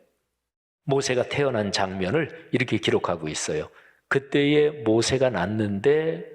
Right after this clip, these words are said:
하나님 보시기에 아름다운지라." 그런데 이 구절에서 그때 이 헬라어가 바로 카이로스입니다. 하나님께서 모세가 이 세상에 나는 것을 섭리하셨고 모세를 당신의 사람으로 들어 쓰시는 거지요.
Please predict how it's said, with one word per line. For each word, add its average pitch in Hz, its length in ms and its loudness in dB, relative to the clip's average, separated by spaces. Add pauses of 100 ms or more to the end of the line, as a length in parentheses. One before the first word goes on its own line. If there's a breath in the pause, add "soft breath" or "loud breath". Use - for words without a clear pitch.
(340)
하나님 160 480 0
보시기에 127 760 2
아름다운지라." 143 1400 -2 (760)
그런데 180 280 0
이 175 120 0
구절에서 139 760 2 (380)
그때 - 760 0 (760)
이 180 200 0
헬라어가 139 600 0
바로 143 400 0 (300)
카이로스입니다. - 1040 -4 (1120)
하나님께서 147 540 0
모세가 123 540 2
이 127 200 2
세상에 113 440 2
나는 90 300 2
것을 80 260 0
섭리하셨고 131 800 0
모세를 101 440 2
당신의 90 840 -4
사람으로 - 920 -2
들어 - 200 -2
쓰시는 - 380 -2
거지요. - 320 -6